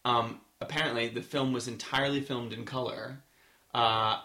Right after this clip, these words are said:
and test audiences were <laughs> confused about the switching back and forth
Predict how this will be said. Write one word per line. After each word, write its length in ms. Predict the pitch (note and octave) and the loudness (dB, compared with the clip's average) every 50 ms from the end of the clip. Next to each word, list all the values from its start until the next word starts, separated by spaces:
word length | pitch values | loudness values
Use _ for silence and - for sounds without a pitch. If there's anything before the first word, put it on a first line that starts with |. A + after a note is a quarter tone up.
| - | -4
and 220 | - B2 A#2 A2+ - | -4 -4 -4 -4 -4
test 300 | - D3+ C#3 C3+ - - | -4 -2 -2 -2 0 2
audiences 560 | C3 B2+ B2 B2 A#2 A2+ - A#2 A2+ A2+ A2 | 2 2 2 2 -2 -4 -6 -6 -6 -6 -6
were 120 | A2+ A#2 A2+ | -6 -6 -6
<laughs> 120 | - - | -4 -6
confused 680 | A#2+ A2 - - C3 B2+ B2+ E3 E3 - - - C#3+ B2+ | -8 -8 -2 2 2 2 4 2 0 -2 -4 -4 -4 -2
about 260 | B2+ - D3 C#3+ - | 0 2 0 0 0
the 80 | C#3 C3+ | -2 -4
switching 440 | - - - - - - C3 B2 A#2+ | -4 -4 -4 -6 -4 -4 -4 -2 0
back 220 | B2 B2 A#2+ - C3 | 0 -2 0 0 -2
and 140 | A#2 A#2 | -4 -4
forth 380 | - A2+ A#2+ B2 C3 E3 F#3 | -4 -2 2 2 4 4 2